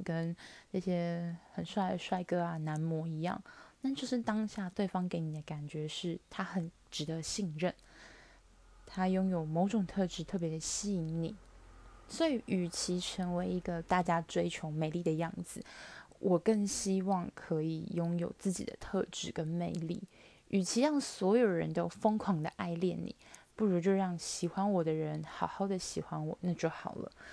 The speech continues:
我只要能够一直做自己喜欢的事情，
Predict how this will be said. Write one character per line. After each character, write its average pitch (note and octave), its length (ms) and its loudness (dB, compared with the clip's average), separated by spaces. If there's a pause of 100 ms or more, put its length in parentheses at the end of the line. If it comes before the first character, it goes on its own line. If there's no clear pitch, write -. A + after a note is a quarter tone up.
(160)
我 A3+ 100 2
只 G#3 200 2
要 A3 160 4
能 F#3 180 4
够 G3+ 160 2
一 G#3 80 0
直 F#3 160 2
做 F3+ 240 0
自 F#3 100 0
己 E3 160 -2
喜 - 200 -6
欢 E3+ 200 -2
的 E3 140 -2
事 - 220 -4
情， - 280 -10